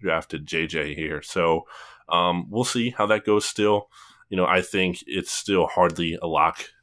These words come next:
that Agholor is gonna be on the, the roster just because Howie says it on a draft night press conference in April. So a lot of off season still <laughs> before the season gets here. And then, you know, there's the trade deadline in, in late October, early November, whenever it is. So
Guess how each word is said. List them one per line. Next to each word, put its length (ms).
that 280
Agholor 380
is 80
gonna 140
be 100
on 80
the, 120
the 160
roster 440
just 260
because 260
Howie 300
says 240
it 160
on 220
a 240
draft 440
night 240
press 200
conference 520
in 100
April. 400
So 460
a 60
lot 160
of 120
off 220
season 320
still 240
<laughs> 40
before 200
the 80
season 320
gets 220
here. 220
And 100
then, 180
you 220
know, 120
there's 180
the 80
trade 260
deadline 360
in, 240
in 320
late 280
October, 600
early 180
November, 400
whenever 340
it 80
is. 160
So 300